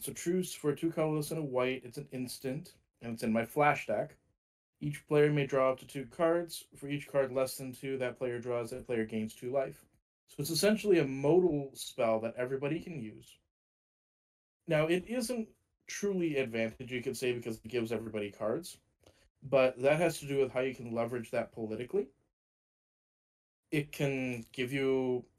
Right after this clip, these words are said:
four life for three mana at the end of the game, it can give you two life and a card, or it can give you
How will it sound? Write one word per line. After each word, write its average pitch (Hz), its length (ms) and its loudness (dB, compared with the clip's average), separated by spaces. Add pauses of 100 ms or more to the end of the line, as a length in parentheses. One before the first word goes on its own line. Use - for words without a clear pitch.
(120)
four 131 320 0
life 139 320 6
for 139 100 -2
three 135 280 0
mana 123 260 0
at 113 160 -2
the 120 160 -6
end 117 240 -4
of 123 80 -8
the 123 80 -6
game, 117 360 -2
it 120 120 -8
can 120 120 -8
give 113 160 -4
you 113 140 -6
two 123 220 -8
life 113 240 -2
and 107 80 -4
a 107 60 -4
card, 160 480 2 (340)
or 135 100 6
it 135 80 2
can 131 220 -4
give 120 240 0
you 117 240 -2